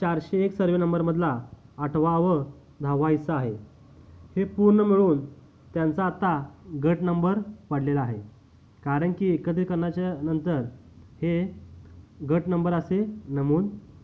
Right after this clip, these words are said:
केलेले आहे. तर आपण आता ह्यांचा आठ व दहा नंबर मिळून,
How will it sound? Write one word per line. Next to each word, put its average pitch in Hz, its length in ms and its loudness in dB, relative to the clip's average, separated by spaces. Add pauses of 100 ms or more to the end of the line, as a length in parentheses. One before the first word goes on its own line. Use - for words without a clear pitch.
(800)
केलेले 147 280 4
आहे. 117 220 -4 (800)
तर 170 100 0
आपण 180 440 0 (1700)
आता 175 460 0 (240)
ह्यांचा 151 460 -2 (480)
आठ 180 260 0
व 202 180 4
दहा 185 320 0
नंबर 180 360 0
मिळून, 170 480 2